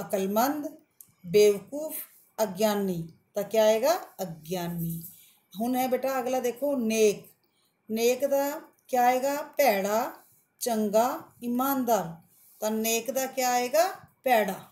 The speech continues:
ਠੀਕ ਹੈ ਬੇਟਾ, ਇਹ ਸੀ ਆਪਣੇ ਵਿਰੋਧੀ ਸ਼ਬਦ। ਹੁਣ ਦੇਖੋ ਬੇਟਾ,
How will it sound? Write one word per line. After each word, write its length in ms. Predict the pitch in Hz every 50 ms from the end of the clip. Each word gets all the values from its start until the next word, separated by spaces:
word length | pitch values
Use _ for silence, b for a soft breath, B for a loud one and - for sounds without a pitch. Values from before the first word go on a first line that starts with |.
| _ _ _ _ _
ਠੀਕ 200 | - 262 269 302
ਹੈ 60 | 339
ਬੇਟਾ, 280 | 339 339 285 330 320 320 320 - - _ _ _
ਇਹ 160 | - 233 240
ਸੀ 200 | 247 254 - 277
ਆਪਣੇ 460 | 269 240 - - - 214 240 294 339 370 - - _ _ _ -
ਵਿਰੋਧੀ 420 | 180 214 214 208 196 175 160 196 214
ਸ਼ਬਦ। 380 | 202 - 208 185 165 165 160 - B B B B B _ _
ਹੁਣ 80 | 226 226
ਦੇਖੋ 300 | 214 233 226 226 254 277
ਬੇਟਾ, 380 | 262 269 269 285 294 302 311